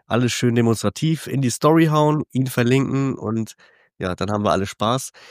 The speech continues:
Wir freuen uns über eure Nachrichten, euer Feedback zu der Folge und natürlich auch, äh, Bewertungen sind immer gern gesehen,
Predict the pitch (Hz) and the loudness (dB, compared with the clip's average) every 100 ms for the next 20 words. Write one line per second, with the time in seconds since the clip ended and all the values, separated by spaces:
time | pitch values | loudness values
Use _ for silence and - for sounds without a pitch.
0 | - - 135 170 175 175 170 139 151 160 | -18 0 2 4 4 4 4 2 4 4
1 | 151 120 147 139 143 135 _ - 107 139 | 4 4 4 4 2 0 _ -8 0 0
2 | 160 156 - 139 113 123 127 156 139 139 | 0 -4 -2 -2 2 2 2 -4 -4 -2
3 | 131 - _ _ - 135 139 127 131 131 | -2 -8 _ _ -8 0 2 4 2 4
4 | 135 131 - 107 113 117 - - 104 - | 4 2 2 2 4 2 -2 -4 -4 0
5 | 113 110 92 101 98 - 90 92 92 104 | -2 0 2 0 0 -2 0 2 2 4
6 | 135 139 135 113 107 113 110 107 107 98 | 4 4 -2 0 0 0 0 0 0 0
7 | 101 101 107 | 2 2 0